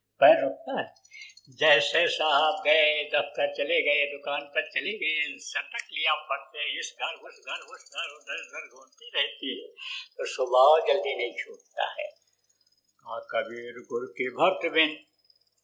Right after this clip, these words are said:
राजा गधा होए, माटी लादे कुम्हार का, घास न डाले कोई, वो तो लादी, लादी नहीं पड़ेगी।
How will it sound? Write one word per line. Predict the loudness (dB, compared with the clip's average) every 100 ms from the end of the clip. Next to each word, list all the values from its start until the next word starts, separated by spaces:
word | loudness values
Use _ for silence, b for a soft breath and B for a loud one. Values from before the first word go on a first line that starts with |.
| -4
राजा | 2 6 6 8 8
गधा | 10 8 8 10
होए, | 8 8 6 4 0 -8 -16 _ _ _
माटी | 0 4 4 4 4 8
लादे | 6 6 2 0
कुम्हार | -2 -2 4 4 4
का, | 4 4 6 2 -4 -16 _ -16
घास | -14 -8 4 4 4
न | 2
डाले | 0 4 4 4 2
कोई, | -2 -4 -6 -6 -10 -16 _ _ -12 -12 -10
वो | -12 -8 -8 -8 -12
तो | -4 -4 -2 -4 -4 -6 -12 -14 -12
लादी, | -4 -2 -2 -2
लादी | 0 -2 -4
नहीं | -6
पड़ेगी। | 0 0 0 -4 -10